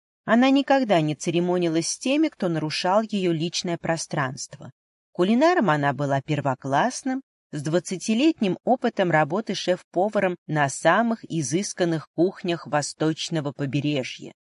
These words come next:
Бриджит считала большой своей удачей, что сумела зазвать к себе Шерри в маленький отель, спрятанный на таком же маленьком островке,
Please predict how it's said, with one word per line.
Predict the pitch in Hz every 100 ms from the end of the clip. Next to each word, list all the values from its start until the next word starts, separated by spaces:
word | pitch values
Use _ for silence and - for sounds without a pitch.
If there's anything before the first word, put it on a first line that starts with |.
| _ _ _ _ _ -
Бриджит | 170 254 277 247 247
считала | - 247 - 240 233
большой | 202 220 - 247
своей | 233 214 226 226 233 -
удачей, | 220 220 247 233 170 - - - _ _
что | - - 180
сумела | - 190 208 226 190
зазвать | - 170 156 190 269 294
к | -
себе | 175 151 156
Шерри | - - 240 240
в | 208
маленький | 214 214 220 - 220 -
отель, | 220 - 233 160 127 - _ _ _
спрятанный | - - 247 247 - 220 214 - _ -
на | 208
таком | 196 196 - 254 262
же | 240 226
маленьком | 208 208 220 214 - 208 -
островке, | 190 - 196 190 - _ - 160 131